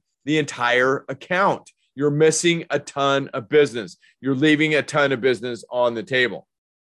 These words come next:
Nonprofits were one of our ideal business clients, and we knew everything about them. Five oh one C three was one of the criteria,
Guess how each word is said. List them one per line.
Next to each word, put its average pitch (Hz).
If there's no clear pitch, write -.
Nonprofits 180
were 151
one 160
of 160
our 156
ideal 147
business 147
clients, 170
and 139
we 147
knew 151
everything 156
about 131
them. 180
Five 143
oh 143
one 147
C 139
three 170
was 123
one 143
of 139
the 131
criteria, 175